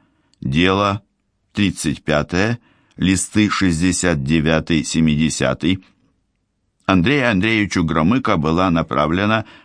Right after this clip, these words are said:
краткая справка по этой проблеме. Смотрите в архив внешней политики Российской Федерации, фонд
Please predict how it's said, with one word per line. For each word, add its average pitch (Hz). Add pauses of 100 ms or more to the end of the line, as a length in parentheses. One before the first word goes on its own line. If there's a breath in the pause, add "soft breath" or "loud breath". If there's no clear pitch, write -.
(100)
краткая 107
справка 78
по -
этой 73
проблеме. 76 (300 soft breath)
Смотрите 104
в 85 (440 soft breath)
архив 98
внешней 85
политики 78
Российской 76
Федерации, 67 (300 loud breath)
фонд 101